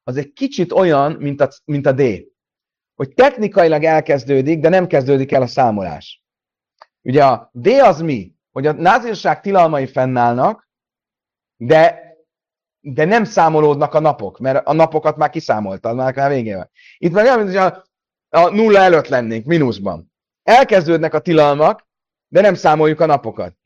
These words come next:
Hogy nem szabad, ö, bort innia, nem szabad halottal érintkezni. Lehet, hogy, lehet, hogy így értjük. Nem egyértelmű a misnából. A másik lehetőség, hogy az, amit te meg a Gábor mondtok,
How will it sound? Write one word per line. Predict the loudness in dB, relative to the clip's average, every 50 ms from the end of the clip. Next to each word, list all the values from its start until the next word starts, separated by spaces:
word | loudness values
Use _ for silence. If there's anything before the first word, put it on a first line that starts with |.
| _ -20 _ _ _ _ _ _ _ _ _ _ _ _ _ _ _ _ _ _ _ _ _ _
Hogy | -4 -2 0
nem | 0 -2
szabad, | -2 0 -2 0 2 2 0 0
ö, | 0 0 0 0 -2 -4 -6 -6 -8 -10 -14 -16 -18 -10 -2
bort | 0 0 0 0 -2
innia, | -6 -6 -4 -2 -2 -2
nem | -2 -4
szabad | -6 -6 -6 -2
halottal | -2 0 0 0 -2 -4 -6 -4
érintkezni. | -4 -6 -6 -6 -6 -6 -6 -6 -6 -10 -10 -12 _ _ _ _ _ _ _ _ _ -20 -20 _ _ _ _ _ _
Lehet, | _ -2 -2 -2 -2 -2 -8 -8
hogy, | -10 -10 -10 -10 -10
lehet, | -4 -2 0 0 -2
hogy | -4 -6 -8
így | -6 -2
értjük. | 0 0 0 -2 -6 -12 -12 -4
Nem | -2 0 2
egyértelmű | 2 0 0 0 -2 0 0 -2 -2 -2 -2
a |
misnából. | -4 -4 -6 -6 -4 -4 -4 -4 -4 -8 -12 -14 _ _ _ _ _ _
A | -2 0
másik | 2 2 0 0 -2 -8 -6 -2
lehetőség, | -2 -2 0 -2 -6 -4 -4 -2 0
hogy | 2
az, | 2 2 2 2
amit | 0 0 -2 -2
te | -2 -2
meg | -2 -2
a | -2 0
Gábor | 2 2 2 2 2 0
mondtok, | 2 0 -2 -2 -4 -8 -8 -8 _